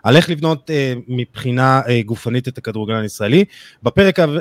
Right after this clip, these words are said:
הרביעי התארח דוקטור, אה, ארד סקובל על חשיבות אימון הקואורדינציה, התנועה והחשיבה ההתפתחותית.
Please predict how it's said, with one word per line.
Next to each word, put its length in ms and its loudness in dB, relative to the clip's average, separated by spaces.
הרביעי 400 2
התארח 540 0
דוקטור, 580 -2
אה, 140 0
ארד 240 0
סקובל 400 2
על 100 0
חשיבות 420 -10
אימון 200 -6
הקואורדינציה, 680 -6
התנועה 420 -6
והחשיבה 420 -10
ההתפתחותית. 720 -8